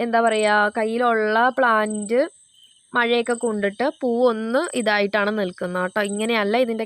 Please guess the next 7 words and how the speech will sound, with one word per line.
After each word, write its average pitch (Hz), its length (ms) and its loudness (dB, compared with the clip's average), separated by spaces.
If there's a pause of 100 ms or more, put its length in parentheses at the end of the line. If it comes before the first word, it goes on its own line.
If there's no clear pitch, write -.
കളറ്. 196 340 0 (460)
കളർ 208 240 2
കുറച്ച് 214 420 -4
കയറി 214 320 2
വരും 196 160 -2
കേട്ടോ. 214 120 -2 (100)
ഞാനിതിനെ 220 380 0